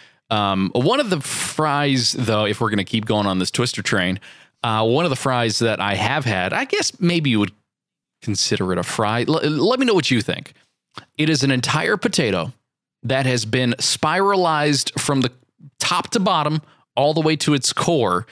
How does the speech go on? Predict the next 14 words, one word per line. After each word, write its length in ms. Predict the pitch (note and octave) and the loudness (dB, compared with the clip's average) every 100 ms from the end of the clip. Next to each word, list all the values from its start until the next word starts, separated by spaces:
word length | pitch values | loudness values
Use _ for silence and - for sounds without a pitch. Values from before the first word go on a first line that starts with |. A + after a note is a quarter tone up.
| - _ _ _ | -18 _ _ _
and 140 | A#2+ A#2+ | 0 2
then 120 | A#2 | 2
strung 420 | - - D#3 D#3 | 0 0 2 2
along 300 | D3 C#3 C3+ | 2 2 2
a 60 | B2 | 0
stick. 480 | - - - - - | -2 -2 -4 -6 -2
And 100 | A#2+ | 0
then 140 | A#2+ | 2
you 120 | A2+ G2+ | 2 -2
deep 380 | G2+ D3 F3+ | -2 -2 -2
fry 280 | - C#3 B2+ | -2 0 0
that 120 | A#2+ | 0
entire 540 | A#2 A#2 - - E3 D#3 | 0 -2 -2 -2 0 0
potato 680 | C#3+ A#2+ C#3+ B2+ F2 E2 | 0 -2 0 0 -2 -4